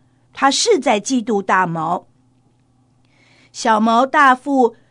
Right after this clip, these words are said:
就跟船长吼啦：“哼，你不也是嫉妒吗？你要当船长，可是你怕我抢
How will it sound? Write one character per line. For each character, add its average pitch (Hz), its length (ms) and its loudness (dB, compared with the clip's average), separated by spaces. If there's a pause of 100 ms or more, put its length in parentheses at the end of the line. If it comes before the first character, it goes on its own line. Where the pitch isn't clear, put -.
就 277 180 2
跟 269 380 2
船 269 360 -2
长 233 220 2
吼 208 320 -2
啦 214 320 2 (400)
：“哼， 440 320 2 (460)
你 330 200 -2
不 311 160 0
也 339 240 2
是 370 160 -6
嫉 381 320 -4
妒 339 220 -2
吗？ 302 360 2 (320)
你 254 200 0
要 294 220 6
当 302 340 2
船 277 380 -2
长， 277 340 2 (220)
可 247 180 0
是 320 200 -6
你 262 180 -2
怕 311 340 2
我 240 300 0 (200)
抢 302 380 -2